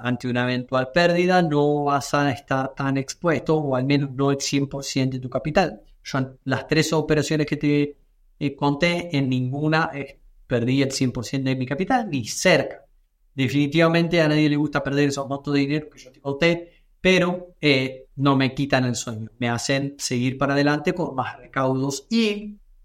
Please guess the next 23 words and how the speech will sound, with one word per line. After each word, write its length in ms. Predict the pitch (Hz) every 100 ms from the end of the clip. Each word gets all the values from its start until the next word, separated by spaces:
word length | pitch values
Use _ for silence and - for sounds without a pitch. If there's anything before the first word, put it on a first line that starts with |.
| _ - - - -
para 340 | 123 123 139 170
eso, 520 | 170 139 135 - - _ -
para 180 | 135
el 100 | 135
tema 260 | 160 165 160
de, 460 | 147 139 143 - _ _ _ _ 165 160 156 151
no 260 | 160 175
de 60 | 180
los 160 | 165 170
recaudos, 440 | 170 175 160 -
sino 280 | 139 143 147
de 120 | 147
diversificar, 1000 | 147 156 151 143 151 - 147 190 165 160
y 200 | 156 131
el 120 | 127
tema 320 | 143 143 139
de 280 | 139 139 139
poder, 500 | 139 135 139 143 143 - _ -
eh, 240 | 143 131
entender 640 | 135 131 139 139 170 165 -
cómo 260 | 143 139
poder 240 | 139 139 139
estructurar 840 | - - 127 - 131 147 151 -